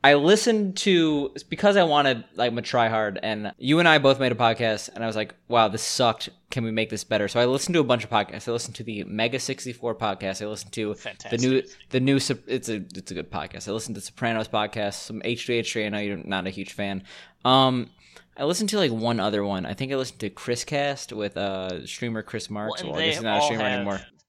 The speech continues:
Speaker 2: topics, and I think the biggest thing is they know when to cut off a topic and move on to the next one.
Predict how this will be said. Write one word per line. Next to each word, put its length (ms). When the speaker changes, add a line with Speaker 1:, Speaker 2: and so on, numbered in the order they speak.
Speaker 2:
topics, 720
and 260
I 100
think 200
the 80
biggest 340
thing 160
is 140
they 180
know 220
when 200
to 160
cut 220
off 200
a 20
topic 360
and 140
move 160
on 80
to 120
the 80
next 240
one. 160